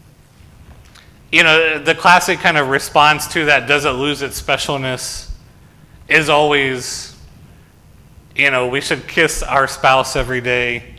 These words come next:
Does it lose specialness if we kiss our spouse every day?" Um, and Noel's looking at me like, "Do you kiss me every day or not?" Um, you know, but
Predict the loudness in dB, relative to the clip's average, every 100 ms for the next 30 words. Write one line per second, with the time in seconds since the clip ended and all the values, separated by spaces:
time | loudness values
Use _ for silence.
0 | -20 -14 -8 -6 -4 -4 -4 -8 -4 -4
1 | -2 -4 -6 -8 -10 -8 -8 -4 -4 -4
2 | -6 -6 -4 -4 -4 -6 -6 -4 -4 -6
3 | -10 -16 -20 -20 -20 -20 -20 -20 -18 -6
4 | -2 -2 -2 -6 -12 -20 -20 -20 -12 -8
5 | -4 -2 -2 -4 -6 -6 -6 -6 -6 -6
6 | -6 -6 -8 -12 -18 -18 -20 -20 -20 -20
7 | -20 -20 -20 -10 -8 -2 -4 -2 0 2
8 | 2 2 2 0 -2 -2 -2 -6 -10 0
9 | 4 6 4 0 -6 -14 -18 -20 -20 -20
10 | -20 -16 -14 -16 -20 -20 -20 -20 -20 _
11 | -20 -20 -18 -14 -14 -12 -4 2 4 4
12 | 2 0 0